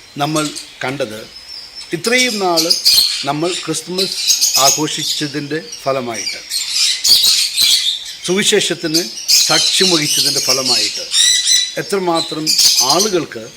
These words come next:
യേശുവിനെക്കുറിച്ച് അറിവ് ലഭിച്ചു എന്നതിനെക്കുറിച്ച് നമ്മൾ ചർച്ച ചെയ്തു. ഇപ്പോഴും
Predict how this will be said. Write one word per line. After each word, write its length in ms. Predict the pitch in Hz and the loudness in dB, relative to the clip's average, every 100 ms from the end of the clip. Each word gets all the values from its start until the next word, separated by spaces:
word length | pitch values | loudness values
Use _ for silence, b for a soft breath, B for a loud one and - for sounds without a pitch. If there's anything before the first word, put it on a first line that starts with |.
| - - - - - 143 | -20 -20 -20 -20 -4 2
യേശുവിനെക്കുറിച്ച് 840 | 175 175 190 165 143 143 131 131 139 135 | 4 4 2 2 0 -6 -6 -6 -4 -4
അറിവ് 220 | 139 151 - | -4 -2 0
ലഭിച്ചു 320 | - - - - - - - - - - - - | 2 4 2 0 -8 -12 -12 -12 -14 -14 -12 -4
എന്നതിനെക്കുറിച്ച് 640 | 151 180 170 151 143 - 151 | 0 2 4 2 0 -4 -4
നമ്മൾ 140 | 180 214 | -2 -2
ചർച്ച 180 | 196 139 107 | -2 -4 -2
ചെയ്തു. 200 | 95 - - - - - - - - 160 | -2 2 0 -2 -8 -2 0 0 -2 -6
ഇപ്പോഴും 380 | 156 160 147 | 0 0 0